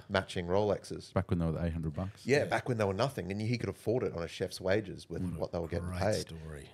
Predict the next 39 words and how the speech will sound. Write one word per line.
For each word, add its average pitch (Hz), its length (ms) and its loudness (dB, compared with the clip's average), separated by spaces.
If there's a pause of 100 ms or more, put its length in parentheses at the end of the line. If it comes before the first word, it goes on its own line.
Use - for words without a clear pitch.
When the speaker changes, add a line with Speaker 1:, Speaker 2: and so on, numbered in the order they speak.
Speaker 1:
Um, 90 460 4 (140)
so 95 580 6 (160)
he's 127 240 0
had 101 160 -2
that 95 160 4
all 85 140 2
his 80 100 -4
life, 80 500 -2
and 85 200 -4
it's, - 180 -8
like, 78 220 -2 (180)
fused 117 480 -2
to 95 80 -4
his 78 140 -4
wrist 80 260 -6
just - 200 -8
about, 76 340 -2
and 92 100 -2
that's - 340 0 (360)
our 90 140 2
family 80 460 0
heirloom 85 380 2
that'll 78 200 -6
get - 200 -8 (180)
passed 80 200 -6
down 76 160 -6
to 76 40 -8
me 82 200 -4
when 80 180 -8
he, 85 160 -8 (480)
um, 87 320 -4
you 95 80 -8
know, 87 160 -6 (220)
Speaker 2:
Mm. 98 100 0
Speaker 1:
kicks 85 200 2
the - 60 -10
coil. 92 400 2 (440)
Um, 98 340 2 (220)
but 95 260 8